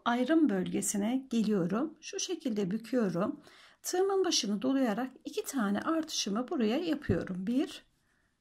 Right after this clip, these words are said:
ve iki. Sonrasında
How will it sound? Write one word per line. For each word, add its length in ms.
ve 180
iki. 360
Sonrasında 920